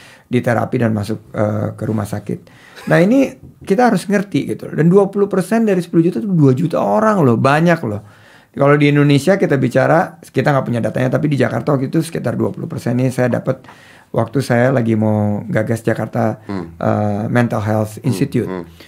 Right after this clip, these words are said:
Speaker 1: Nah, ini yang, yang timbul dan diperparah gara-gara ada sosmed.
Speaker 2: Ah.
Speaker 1: Ada sosmed itu terus dia bisa ada akun anonim.
Speaker 2: Betul.
Speaker 1: Terus dia bisa jadi double
Speaker 2: Betul.
Speaker 1: personality.
Speaker 2: Betul.
Speaker 1: Malah kadang-kadang triple dan multiple
Speaker 2: Multiple
Speaker 1: personality.
Speaker 2: personality.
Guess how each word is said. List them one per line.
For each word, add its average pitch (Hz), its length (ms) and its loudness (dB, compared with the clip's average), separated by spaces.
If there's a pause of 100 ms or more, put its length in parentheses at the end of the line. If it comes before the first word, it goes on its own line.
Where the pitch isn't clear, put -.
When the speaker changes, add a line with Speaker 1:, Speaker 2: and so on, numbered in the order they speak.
(280)
Speaker 1:
Nah, 127 200 2
ini 196 180 4
yang, 160 380 2
yang 139 240 0
timbul 170 480 4
dan 135 160 4
diperparah 139 640 0
gara-gara 147 340 2
ada 180 140 -2
sosmed. 202 540 -2
Speaker 2:
Ah. 90 260 -4 (260)
Speaker 1:
Ada 135 240 2
sosmed 156 360 0
itu 196 180 -2
terus 202 160 0
dia 165 160 2
bisa 147 420 0
ada 117 540 0
akun 117 300 -6
anonim. 131 840 2
Speaker 2:
Betul. 101 420 -2
Speaker 1:
Terus 104 200 -8
dia 123 120 2
bisa 113 300 0
jadi 110 260 0
double 120 240 2
Speaker 2:
Betul. 92 80 0
Speaker 1:
personality. 143 600 0
Speaker 2:
Betul. 147 240 2 (180)
Speaker 1:
Malah 170 220 2
kadang-kadang 180 380 0
triple 180 420 0
dan 165 160 4
multiple 170 520 2
Speaker 2:
Multiple 123 220 2
Speaker 1:
personality. 127 480 4
Speaker 2:
personality. 107 640 -2